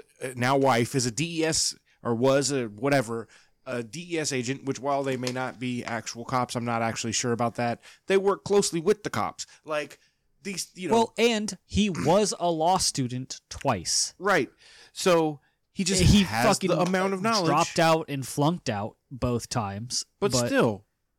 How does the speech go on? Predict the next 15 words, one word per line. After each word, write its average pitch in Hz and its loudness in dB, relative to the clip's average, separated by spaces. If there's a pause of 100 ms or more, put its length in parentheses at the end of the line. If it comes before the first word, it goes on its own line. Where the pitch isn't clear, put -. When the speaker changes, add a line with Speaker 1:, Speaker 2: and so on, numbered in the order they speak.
(120)
Speaker 1:
you 220 -6
still 294 0
retain 202 0
certain 196 -2
things, 113 -10
Speaker 2:
Mm-hmm. 143 -16 (340)
Speaker 1:
you 147 -6
know, 143 -6
especially 226 2
a 131 4
quirky 156 0
ass 156 0
law 170 0
like 180 -4
that. 240 -4